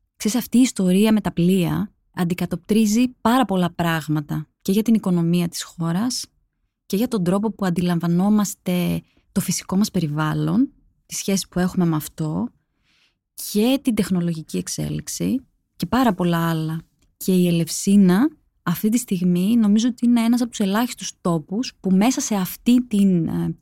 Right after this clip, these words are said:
βιομηχανική, να το πω έτσι, ε, σταδιακή ερημοποίηση ή και την περιβαλλοντική κατάντια, και ας μη φοβόμαστε τις λέξεις, έχει να προσφέρει πολύ μεγάλη γνώση. Και αυτός είναι ένας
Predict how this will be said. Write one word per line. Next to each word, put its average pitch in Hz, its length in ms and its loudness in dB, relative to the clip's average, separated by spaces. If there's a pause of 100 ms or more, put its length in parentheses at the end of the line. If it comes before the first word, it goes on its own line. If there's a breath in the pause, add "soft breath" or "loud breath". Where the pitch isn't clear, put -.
βιομηχανική, 170 960 0
να 214 120 4
το 180 80 -2
πω 196 180 -4
έτσι, 220 520 -2 (640 soft breath)
ε, 180 340 -2
σταδιακή 175 680 0
ερημοποίηση 196 1080 2
ή 208 100 2
και 214 180 2
την 180 120 0
περιβαλλοντική 165 640 0
κατάντια, 160 640 2
και 214 140 -4
ας 175 60 0
μη 196 100 4
φοβόμαστε 165 520 -2
τις 151 120 -12
λέξεις, 160 440 -6 (280 soft breath)
έχει 220 260 2
να 277 80 4
προσφέρει 226 400 0
πολύ 208 440 4
μεγάλη 180 320 4
γνώση. 151 440 0
Και - 180 -4
αυτός 214 300 -4
είναι 269 140 4
ένας 254 280 2